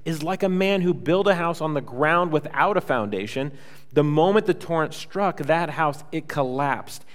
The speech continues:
and its destruction was complete." He's like, "That's complete destruction. If you listen to the word, do nothing with it."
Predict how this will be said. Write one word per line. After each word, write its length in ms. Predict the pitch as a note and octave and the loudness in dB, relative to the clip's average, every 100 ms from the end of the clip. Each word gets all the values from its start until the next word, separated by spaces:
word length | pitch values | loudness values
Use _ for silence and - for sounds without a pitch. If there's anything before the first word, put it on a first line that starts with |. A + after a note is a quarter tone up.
| - | -8
and 160 | B2 B2 | -6 0
its 240 | F3+ F3+ | 2 2
destruction 760 | - F3+ - - D3+ D3+ - A2+ | -2 -6 -6 -2 -2 0 -4 -2
was 200 | A2 G#2 - | -2 -4 -8
complete." 840 | - G#2+ G2 - A#2+ A#2+ B2+ A2+ - - | -8 -8 -8 -8 -6 -4 -4 -6 -10 -12
He's 160 | B2 A#2+ | -4 0
like, 180 | G2+ - - - - - - | 0 -2 -16 -16 -16 -12 2
"That's 260 | D3+ D#3+ | 2 2
complete 560 | - C#3 A#2 - E3+ D#3+ | -2 -6 -6 -2 -2 -2
destruction. 560 | A2+ - A2+ A2 - - - - - - - - - - - - | -6 -8 -10 -12 -14 -14 -16 -16 -16 -16 -16 -16 -16 -16 -16 -10
If 200 | - B2+ | -6 -2
you 100 | C#3 | 0
listen 320 | C3+ G3+ G#3 | 2 2 2
to 60 | D#3+ | 0
the 80 | C3+ | 2
word, 240 | C#3 C3+ | 2 0
do 120 | A2+ A#2+ | -2 -4
nothing 460 | A#2+ C#3 C#3+ B2 | -2 -4 -6 -6
with 200 | G#2 A2 | -6 -8
it." 220 | - - | -10 -14